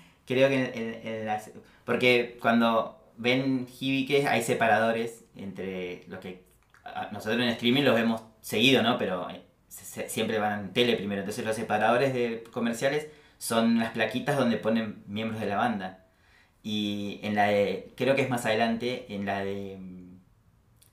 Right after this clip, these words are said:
Suichi, está él con otros cinco integrantes y dos son senpai de tercero. ¿Y te, y cómo te das cuenta quiénes son de tercero, segundo y primero, Paula?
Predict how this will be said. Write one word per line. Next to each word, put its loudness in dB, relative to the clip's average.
Suichi, -4
está -2
él 2
con -4
otros -8
cinco -4
integrantes 2
y -6
dos 0
son -6
senpai -8
de -8
tercero. -14
¿Y -14
te, -8
y -6
cómo 4
te 4
das 2
cuenta 0
quiénes -4
son -8
de -6
tercero, -6
segundo -8
y -8
primero, -8
Paula? -12